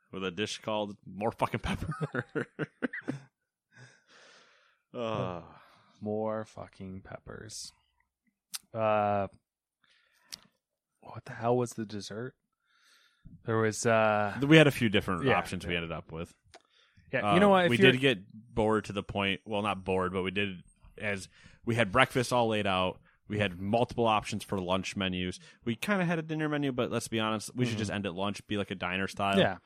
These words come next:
Speaker 2: yeah.
Speaker 1: Call it a day, then get home, play games.
Speaker 2: Yep.
Speaker 1: Um, the joke dessert <laughs> option was gonna be when we get bored and don't know what to do, we just buy cupcakes and then put 'em inside a pepper and <laughs> call it a day.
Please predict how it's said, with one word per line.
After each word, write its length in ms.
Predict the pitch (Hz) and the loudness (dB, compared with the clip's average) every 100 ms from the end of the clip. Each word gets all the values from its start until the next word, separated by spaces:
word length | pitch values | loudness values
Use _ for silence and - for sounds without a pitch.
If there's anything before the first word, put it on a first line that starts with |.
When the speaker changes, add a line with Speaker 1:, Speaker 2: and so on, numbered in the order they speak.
| - | -10
Speaker 2:
yeah. 200 | 107 87 - | -10 -10 0
Speaker 1:
Call 220 | 104 98 | 2 2
it 20 | |
a 40 | |
day, 240 | 87 92 95 | 2 0 2
then 180 | 95 90 | -2 -2
get 100 | 90 | -4
home, 160 | 92 | -4
play 140 | 90 92 | -6 -4
games. 320 | 90 92 - _ - - 147 | -4 -6 -8 _ -20 -12 0
Speaker 2:
Yep. 120 | 127 | 4
Speaker 1:
Um, 340 | 107 98 78 - - _ _ _ _ | 4 2 -2 -12 -20 _ _ _ _
the 460 | 120 117 107 98 90 - - 113 | -2 2 2 0 -4 -12 -16 0
joke 360 | 113 139 - - - - | 6 6 4 -6 -20 -4
dessert 400 | 127 - 120 107 - | -2 0 0 -2 -2
<laughs> 80 | 117 | -2
option 300 | - - 107 | -2 -2 -4
was 120 | - | -4
gonna 140 | 113 | -6
be 120 | 98 - | -6 -4
when 160 | 117 | 0
we 100 | 107 | 0
get 260 | 110 123 160 | 0 -4 -6
bored 320 | - 123 120 | -6 -2 -2
and 80 | 104 | -2
don't 140 | 95 | -4
know 80 | 101 | -2
what 140 | 110 107 | -4 -6
to 60 | |
do, 320 | 98 104 104 - - 143 117 | -6 -2 -2 -4 -12 -18 -10
we 60 | 110 | -2
just 280 | 113 98 92 | -2 -2 -2
buy 320 | 90 101 92 | 0 2 0
cupcakes 640 | - 104 - - 87 - | -2 -4 -2 -2 -2 -4
and 80 | 87 | -12
then 80 | 85 | -6
put 160 | - 107 | -2 0
'em 100 | 95 | 0
inside 300 | 90 101 87 | -4 -6 -6
a 60 | |
pepper 340 | - 107 - 87 | -6 -8 -6 -10
and 100 | - | -10
<laughs> 0 | |
call 280 | - 160 - | -2 -2 0
it 60 | 175 - | -2 -4
a 260 | 113 - 247 | -16 -10 -10
day. 440 | - - - - | -8 -14 -10 -10